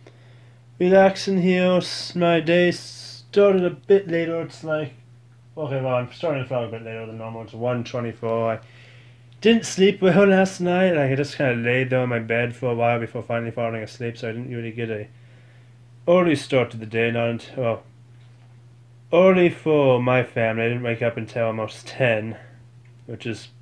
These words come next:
late for my family. But yeah, we just kinda gone out and run a few errands so far today. Nothing really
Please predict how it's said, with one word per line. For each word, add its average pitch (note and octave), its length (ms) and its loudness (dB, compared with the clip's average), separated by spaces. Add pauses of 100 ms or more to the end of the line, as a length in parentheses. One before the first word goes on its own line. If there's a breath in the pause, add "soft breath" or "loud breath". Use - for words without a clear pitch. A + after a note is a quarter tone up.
(120)
late B2+ 340 0
for - 80 -10
my G#2+ 180 -6
family. G#2+ 440 -10 (840 loud breath)
But F3 220 0
yeah, E3 220 2
we F#3 100 0
just F#3 180 -6
kinda F3 200 2
gone D#3+ 260 2
out D3 320 2
and C3 120 -4
run C3 160 4
a A#2+ 60 0
few C3+ 240 0
errands B2 420 -2
so B2 200 -2
far B2 240 -2
today. A#2+ 260 -4
Nothing A#2 320 -4
really A2+ 300 -4